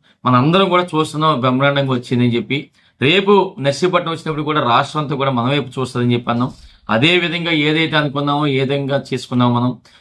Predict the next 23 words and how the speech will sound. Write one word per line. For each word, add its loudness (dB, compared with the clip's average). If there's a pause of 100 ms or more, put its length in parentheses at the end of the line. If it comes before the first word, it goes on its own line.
(140)
అదే 2
విధంగా 0
నిన్న 0
రాష్ట్రం 0
అంతా -2
కూడా 0
నర్సీపట్నం -4
వైపు -4
బ్రహ్మాండంగా -2
చూసి, -8 (380)
నాకు 0
ఉదయం 0
నుంచి -2
కూడా 2
అందరూ 0
కూడా -2
ఫోన్ -2
చేసి -4 (400)
చాలా 0
బాగా 0
జరిగిందని -4
చెప్పి -6
అన్నారు. -4